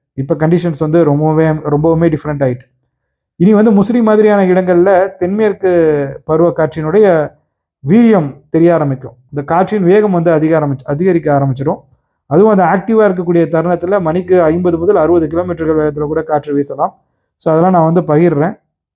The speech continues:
அடுத்தடுத்த காணொளிகள்ல. இஸ்ரவேல் பரமானந்தம், "கேரளா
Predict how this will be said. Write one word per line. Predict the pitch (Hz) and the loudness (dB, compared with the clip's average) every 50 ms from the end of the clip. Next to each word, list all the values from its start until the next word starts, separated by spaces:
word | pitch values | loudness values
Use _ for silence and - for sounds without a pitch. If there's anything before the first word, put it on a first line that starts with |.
| _ _ _ _ _ _ _ _ _ | _ _ _ _ _ _ _ _ _
அடுத்தடுத்த | - 170 160 170 160 175 165 160 156 | -2 0 0 2 2 2 0 2 0
காணொளிகள்ல. | 156 - 143 143 147 143 139 131 131 127 123 135 170 - - _ _ _ _ _ _ _ _ _ _ _ _ - 156 | 0 0 0 0 0 0 0 0 -2 -2 -4 -4 -6 -8 -14 _ _ _ _ _ _ _ _ _ _ _ _ -6 -6
இஸ்ரவேல் | 147 - 214 220 226 226 220 220 214 | -2 0 2 2 4 4 2 0 0
பரமானந்தம், | 202 180 175 175 180 170 160 147 135 131 - - _ _ _ - | -2 -2 0 0 0 0 -2 -2 -6 -8 -10 -14 _ _ _ -2
"கேரளா | 160 180 202 214 208 202 202 | 0 0 2 2 2 2 0